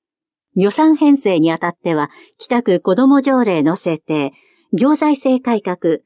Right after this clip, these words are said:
及び区民サービス向上のためのディーエックス推進、新たな公民連携の仕組みづくり、北区強靭化による安心安全の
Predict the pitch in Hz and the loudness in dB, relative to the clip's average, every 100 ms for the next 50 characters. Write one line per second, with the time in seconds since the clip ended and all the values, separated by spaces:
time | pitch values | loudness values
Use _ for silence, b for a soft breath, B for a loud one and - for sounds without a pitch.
0 | _ 202 185 156 160 151 202 262 302 311 | _ -2 0 2 0 0 2 2 2 0
1 | 294 226 233 - 233 226 226 214 220 220 | 0 0 -4 -2 -2 0 0 0 -2 -2
2 | 214 208 202 175 262 294 302 - 202 170 | -2 0 0 2 2 2 0 -4 -4 -2
3 | - 170 - 170 147 143 b b b 202 | 0 -2 0 0 0 -2 b b b -4
4 | 233 220 170 160 - 226 220 220 208 196 | -2 -2 -4 -4 -2 0 2 2 2 0
5 | 208 - 202 180 254 - 226 214 208 196 | -2 -2 -2 -2 -4 -2 0 0 0 -2
6 | 170 170 - b b - - 269 220 - | -2 -2 -4 b b -10 -6 -2 -2 0
7 | 247 294 311 302 285 262 254 240 233 226 | 0 0 2 2 2 2 4 4 2 0
8 | 185 285 - 294 262 226 226 220 220 202 | 0 -2 2 2 2 0 -2 0 -2 0
9 | 202 | -2